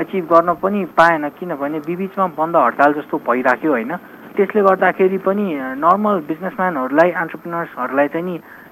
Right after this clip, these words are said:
धेरै नै ह्याम्पर गरिरहेको थियो। त्यसमाथि सशस्त्र द्वन्द्वको, उम्, दौरानमा पनि धेरै बन्द हडताल जस्तो भयो र त्यसमाथि पनि सिन्डिकेट्स र कार्टेलिङ जस्तोले चाहिँ नि आर्थिक स्वतन्त्रतालाई धेरै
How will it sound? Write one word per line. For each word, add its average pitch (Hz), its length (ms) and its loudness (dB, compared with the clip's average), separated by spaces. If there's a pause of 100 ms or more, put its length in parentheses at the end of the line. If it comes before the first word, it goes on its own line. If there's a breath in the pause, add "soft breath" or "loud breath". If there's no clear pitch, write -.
धेरै 143 180 2
नै 190 140 -2
ह्याम्पर 139 320 2
गरिरहेको 131 400 2
थियो। 127 100 -6
त्यसमाथि 190 640 -4 (380 loud breath)
सशस्त्र 226 440 2
द्वन्द्वको, 190 1120 4
उम्, 226 460 2 (600)
दौरानमा 190 460 10
पनि 196 260 2
धेरै 160 960 6
बन्द 160 500 6
हडताल 156 400 10
जस्तो 156 240 0
भयो 143 360 2
र 165 120 2
त्यसमाथि 185 520 -2
पनि 202 340 0 (360 loud breath)
सिन्डिकेट्स 208 600 2
र 147 340 2
कार्टेलिङ 180 540 2
जस्तोले 175 420 0
चाहिँ 175 200 -2
नि 196 160 -4
आर्थिक 156 480 -2
स्वतन्त्रतालाई 165 880 0
धेरै 135 440 -2